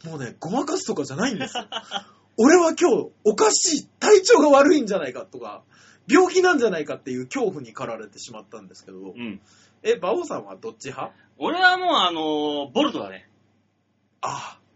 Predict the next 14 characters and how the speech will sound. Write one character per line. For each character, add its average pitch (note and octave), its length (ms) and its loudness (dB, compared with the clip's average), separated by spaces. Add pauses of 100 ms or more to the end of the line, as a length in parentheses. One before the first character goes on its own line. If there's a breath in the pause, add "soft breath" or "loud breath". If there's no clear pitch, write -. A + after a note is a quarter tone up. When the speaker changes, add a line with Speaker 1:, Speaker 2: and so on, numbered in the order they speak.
(160)
Speaker 2:
ウ E3+ 80 -4
サ B3+ 120 0
イ B3 80 0
ン・ A#3 100 -6
ボ A3+ 80 0
ル G#3 80 -10
ト - 60 -20
で G#2 100 -14
す、 - 60 -20
僕。 G2+ 280 -16 (960)
Speaker 1:
な、 E3+ 200 -14 (1040)
あ D#3 140 -4
の D3+ 240 -6
ー、 F#3 260 -6